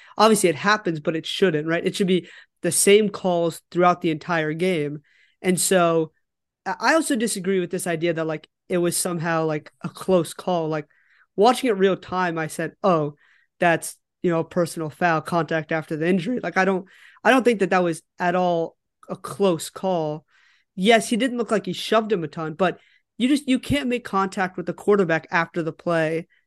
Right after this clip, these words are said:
is done. Mahomes had basically established two feet out of bounds, and then he gets run over. Uh, to me, that's a foul no matter what. To me, it's more of a question of, like,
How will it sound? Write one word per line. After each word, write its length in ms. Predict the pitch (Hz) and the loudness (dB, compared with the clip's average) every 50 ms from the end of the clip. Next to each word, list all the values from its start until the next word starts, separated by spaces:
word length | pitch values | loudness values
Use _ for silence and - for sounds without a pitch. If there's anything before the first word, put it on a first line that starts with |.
| _ | _
is 160 | - 180 170 147 | -2 -2 -2 2
done. 440 | - 196 180 175 160 151 151 160 - _ _ _ _ _ _ _ _ _ - | 4 4 4 4 2 0 -4 -6 -10 _ _ _ _ _ _ _ _ _ -2
Mahomes 320 | 190 185 202 226 226 202 | 2 4 6 6 4 4
had 160 | 220 214 185 - _ _ _ _ _ _ _ _ - 190 185 _ _ _ - | 2 0 -2 -2 _ _ _ _ _ _ _ _ -16 -16 -16 _ _ _ -4
basically 380 | 262 277 262 - 240 240 240 214 | -2 -2 -2 -4 -6 -6 -6 -4
established 840 | - 185 - - - - - 220 208 214 214 196 190 180 160 - - | -4 -4 -4 -4 -4 -2 2 2 4 4 4 2 2 0 0 0 -2
two 120 | - 202 | -2 -2
feet 260 | 190 - 196 180 170 | -2 0 0 0 0
out 140 | 165 165 160 | 0 0 -2
of 80 | 160 156 | -2 0
bounds, 580 | 165 165 165 160 156 151 151 156 156 - - _ _ _ _ _ _ _ _ - | 0 0 0 0 -2 -4 -6 -8 -10 -14 -16 _ _ _ _ _ _ _ _ -4
and 200 | - 180 180 180 | -2 2 4 4
then 100 | 180 185 | 6 6
he 80 | 185 | 4
gets 260 | 180 170 170 165 - - | 4 4 2 0 0 -2
run 140 | 170 160 | -2 0
over. 420 | 160 170 180 175 156 151 156 156 160 _ _ _ _ _ _ _ _ _ _ _ _ _ _ _ _ _ | 0 2 0 0 0 -2 -4 -4 -6 _ _ _ _ _ _ _ _ _ _ _ _ _ _ _ _ _
Uh, 80 | - 233 - - | -4 -4 -4 -4
to 180 | - - - 233 | -2 2 4 4
me, 200 | 226 233 269 262 | 6 6 6 6
that's 280 | 196 226 226 214 220 - | 6 6 4 4 2 0
a 60 | 185 | -2
foul 480 | - - - 185 180 175 170 165 165 | -2 0 0 2 2 2 2 0 0
no 240 | 160 160 165 180 185 | -2 0 0 0 2
matter 340 | 180 175 170 170 165 262 233 | 2 0 0 0 -2 -2 -4
what. 360 | 202 165 175 175 165 156 - - _ _ _ _ _ - | -4 -2 -2 0 0 -2 -6 -10 _ _ _ _ _ -4
To 80 | - 233 | 0 2
me, 100 | 269 311 | 2 2
it's 140 | 269 - | 0 0
more 160 | 220 226 214 202 | -2 -2 -2 -2
of 60 | 190 | -2
a 40 | 185 | -4
question 340 | - - 190 185 - 190 | -4 -4 -4 -4 -4 -6
of, 100 | 180 156 | -6 -2
like, 280 | 160 160 156 151 - _ | -2 -2 -2 -4 -6 _